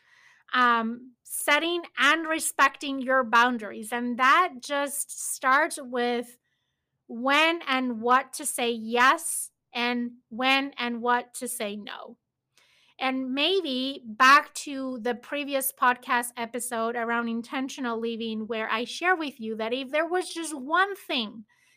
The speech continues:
that you do to live more intentionally, is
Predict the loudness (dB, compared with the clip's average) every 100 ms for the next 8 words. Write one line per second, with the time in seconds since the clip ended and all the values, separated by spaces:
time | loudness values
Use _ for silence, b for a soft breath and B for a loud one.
0 | _ 2 8 8 6 0 -8 -4 -2 -4
1 | -4 -6 -4 -2 -4 -6 -8 -4 -2 0
2 | 2 2 0 -2 0 -2 -4 -6 -6 -6
3 | -6 -4 -6 -8 -12 _ _ _ _ 0
4 | 4 4 2 -2